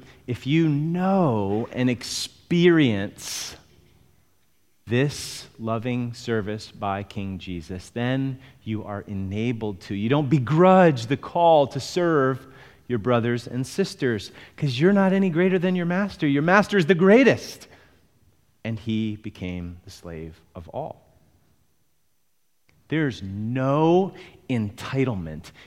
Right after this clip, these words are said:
in the kingdom of heaven except, this is awesome,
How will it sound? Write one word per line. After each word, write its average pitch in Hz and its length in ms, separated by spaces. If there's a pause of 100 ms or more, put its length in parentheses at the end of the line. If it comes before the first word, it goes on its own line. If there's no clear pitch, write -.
in 117 160
the 101 80
kingdom 101 800 (240)
of 101 160
heaven - 680 (1400)
except, - 1160 (1500)
this - 220
is - 100
awesome, 82 380